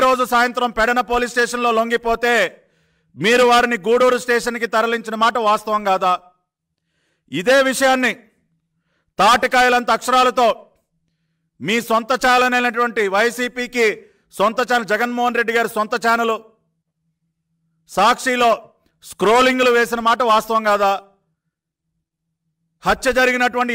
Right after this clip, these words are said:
ఎనిమిది గంటల్లోనే జగన్మోహన్ రెడ్డి గారి సర్కారు చాలా గొప్పగా నిందితులను పట్టుకుందని చెప్పి సాక్షిలో స్క్రోలింగ్లు రాలేదా సార్? వచ్చాయి కదా, గూడూరు స్టేషన్కి తీసుకెళ్ళాలి కదా.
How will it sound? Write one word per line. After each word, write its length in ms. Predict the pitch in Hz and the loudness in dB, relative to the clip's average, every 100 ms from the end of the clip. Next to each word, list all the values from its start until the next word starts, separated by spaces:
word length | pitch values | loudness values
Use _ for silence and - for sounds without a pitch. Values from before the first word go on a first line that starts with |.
| 226 | 0
ఎనిమిది 240 | 247 254 247 | 0 0 0
గంటల్లోనే 580 | 247 247 247 247 254 247 214 - _ _ _ _ _ - | 0 0 2 2 2 0 -2 -10 _ _ _ _ _ -6
జగన్మోహన్ 520 | 185 214 254 254 247 240 | -2 -2 -2 -2 -2 -2
రెడ్డి 140 | 233 240 | -2 -2
గారి 140 | 233 226 | -2 -2
సర్కారు 420 | 220 220 247 240 - _ _ _ _ _ - 190 | -4 0 2 2 -2 _ _ _ _ _ -2 4
చాలా 300 | 233 254 254 233 | 6 6 4 2
గొప్పగా 380 | 247 247 247 247 226 - _ _ _ | 0 0 2 2 2 -6 _ _ _
నిందితులను 540 | 135 226 269 254 254 247 | -4 0 0 2 0 0
పట్టుకుందని 500 | 247 247 240 240 240 | -2 -2 -2 -2 -2
చెప్పి 240 | 233 240 220 214 233 - _ _ _ _ _ _ _ _ _ _ _ _ _ - | -2 2 2 2 0 -6 _ _ _ _ _ _ _ _ _ _ _ _ _ -2
సాక్షిలో 420 | 180 220 247 240 - | 0 0 -2 -2 -2
స్క్రోలింగ్లు 500 | 202 220 233 233 233 | -2 0 0 -2 0
రాలేదా 280 | 226 233 233 | 2 2 0
సార్? 280 | 233 262 294 - _ _ _ _ _ _ _ _ _ _ _ _ 113 | 0 0 0 -4 _ _ _ _ _ _ _ _ _ _ _ _ -10
వచ్చాయి 340 | 120 208 226 240 | -6 0 0 2
కదా, 160 | 277 302 294 _ _ _ _ _ _ _ _ _ - 107 | 0 -2 -6 _ _ _ _ _ _ _ _ _ -8 0
గూడూరు 320 | 208 240 240 | 2 4 2
స్టేషన్కి 400 | 240 233 240 233 190 | 0 -2 -2 -8 -10
తీసుకెళ్ళాలి 440 | 226 - 247 254 247 | -6 0 2 2 2
కదా. 140 | 285 | 2